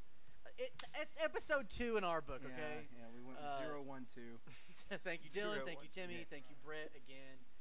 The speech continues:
Speaker 1: Um, don't forget, guys, that, uh, we are available on Anchor, uh, Spotify, Google Podcasts, and a couple different other platforms. Apple, please put us on i-, iTunes podcast, please.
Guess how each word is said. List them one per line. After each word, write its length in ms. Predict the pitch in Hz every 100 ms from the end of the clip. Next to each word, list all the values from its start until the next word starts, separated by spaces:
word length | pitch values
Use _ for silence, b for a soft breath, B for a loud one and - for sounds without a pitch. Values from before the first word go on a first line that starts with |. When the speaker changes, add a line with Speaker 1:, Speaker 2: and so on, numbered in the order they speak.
| - -
Speaker 1:
Um, 560 | 131 123 123 120 120 117 - 147
don't 180 | 143 139
forget, 380 | 139 147 147 143
guys, 520 | 139 139 131 131 -
that, 160 | 135 123
uh, 200 | 127 123
we 80 | 131
are 140 | 131 123
available 460 | 127 127 120 123
on 480 | 120 117 113 117 117 117 B B B -
Anchor, 400 | 139 147 175 180 - - - - - -
uh, 400 | 127 127 123 117
Spotify, 800 | - - 135 135 - 135 135 131
Google 200 | 131 143 131
Podcasts, 840 | 131 123 131 127 123 123 - - - B B 131
and 80 |
a 40 | 123
couple 280 | 165 151 147
different 260 | 143 139
other 100 | 135
platforms. 800 | - 135 120 131 127 131 123 - 139
Apple, 460 | 156 - 165 160 - B B B B B - - -
please 520 | - 147 143 135 127 - - - -
put 180 | - 151
us 320 | 139 - - -
on 360 | 127 127 127 123 131
i-, 320 | 135 131 131 135
iTunes 300 | 131 - 135 -
podcast, 360 | - - 120
please. 200 | 113 123